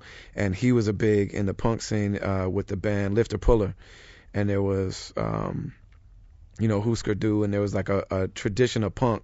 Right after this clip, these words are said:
and, uh, Dillinger Four, like, so there was punk rock and indie rock going on,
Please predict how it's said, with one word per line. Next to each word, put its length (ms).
and, 180
uh, 100
Dillinger 380
Four, 400
like, 160
so 140
there 160
was 100
punk 320
rock 240
and 100
indie 300
rock 220
going 280
on, 320